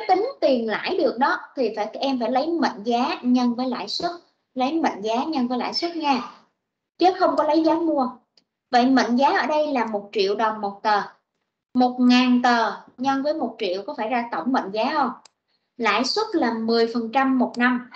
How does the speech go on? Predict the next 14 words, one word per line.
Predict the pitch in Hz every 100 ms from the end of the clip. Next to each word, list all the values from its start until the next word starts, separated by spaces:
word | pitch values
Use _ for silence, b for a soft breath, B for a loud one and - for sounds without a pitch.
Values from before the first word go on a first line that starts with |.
| B B B B _ _ -
Cái | 349
này | 349 254 233
nhân | 269 269
lại | 247 185
có | 269
phải | 269 226
ra | 262
một | 254 247 -
năm | 240 247 254
không? | 240 - _ _ _ _ _ _ -
Mà | 247 247 240
tiền | 254 233
lãi | 226 190 170 330 -
trả | 214